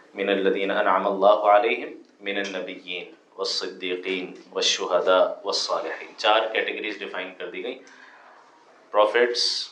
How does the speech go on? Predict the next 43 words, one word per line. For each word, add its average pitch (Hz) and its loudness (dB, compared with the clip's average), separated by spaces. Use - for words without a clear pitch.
پھر 113 2
ان 113 0
کے 113 2
بعد 107 6
صدیقین 107 -4
جن 95 -6
کو 98 0
ہم 95 -2
اولیاء 95 2
کہتے 87 -6
ہیں، 78 -14
ٹھیک - -18
ہے، 104 -8
چوزن 92 -4
پیپل، 85 -12
اللہ 90 0
کے 98 -4
خاص - 2
بندے، - -18
ٹھیک 98 -16
ہے، 98 -8
پھر 98 -4
شہداء، 101 4
اللہ - -12
کے 92 -8
رستے 92 -6
میں 92 -10
جو 90 -6
مارٹرڈم 98 -2
حاصل 95 -4
کر 95 -6
چکے - -12
ہوں، - -8
والصالحین، 110 0
اور 104 4
عام 120 2
نیکوکار 113 -4
مسلمان، 98 -10
ٹھیک - -20
ہے۔ - -20
تو 226 2
خود - 2
قرآن 120 8